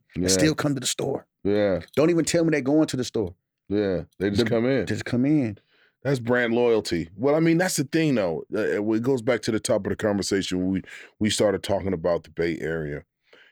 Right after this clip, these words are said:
Speaker 2: It's a different type of camaraderie there. People know who's plants and people know who,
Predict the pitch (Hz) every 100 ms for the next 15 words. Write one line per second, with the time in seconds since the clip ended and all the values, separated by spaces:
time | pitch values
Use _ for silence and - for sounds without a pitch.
0 | _ 98 107 95 127 123 101 110 95 -
1 | 101 92 98 95 90 82 85 73 - 110
2 | 107 101 101 90 98 95 85 - - 117
3 | 113 98 - 98 82 101 90 95 90 87
4 | 95 90 85